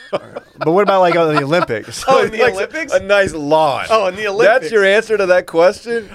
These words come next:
Speaker 2: Oh, in the Olympics, I prefer indoor.
Speaker 1: Okay, I like the sand.
Speaker 2: I, well,
Speaker 3: Dude likes lawn volleyball.
Speaker 1: I believe,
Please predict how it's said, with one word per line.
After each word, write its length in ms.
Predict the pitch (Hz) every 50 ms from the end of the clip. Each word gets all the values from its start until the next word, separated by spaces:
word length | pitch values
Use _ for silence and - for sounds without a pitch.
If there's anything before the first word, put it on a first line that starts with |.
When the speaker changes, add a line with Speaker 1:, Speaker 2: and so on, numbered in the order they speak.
| -
Speaker 2:
Oh, 140 | - 269 277
in 80 | 254 226
the 140 | 233 233 226
Olympics, 420 | 220 233 302 392 392 320 262 -
I 160 | 233 226 262
prefer 280 | 294 320 - 240 220 202
indoor. 500 | 208 208 214 208 175 151 185 214 185 - - - _ _ _ _ _ _ _ _ _ _ _ _ _ _ _ _ _
Speaker 1:
Okay, 180 | - 147 - 156
I 160 | 139 139 143 156
like 200 | 180 190 180 -
the 80 | 151
sand. 500 | 131 - - 135 123 113 98 90 87 _ _ _ _
Speaker 2:
I, 120 | - 233 233
well, 240 | - 233 247 254 -
Speaker 3:
Dude 160 | 143 160 170
likes 220 | 202 202 185 143
lawn 380 | 147 143 143 143 151 165 165 147
volleyball. 560 | 113 117 127 131 131 127 117 - 85 69 60 -
Speaker 1:
I 120 | - 175 196
believe, 460 | 247 240 214 185 196 208 262 -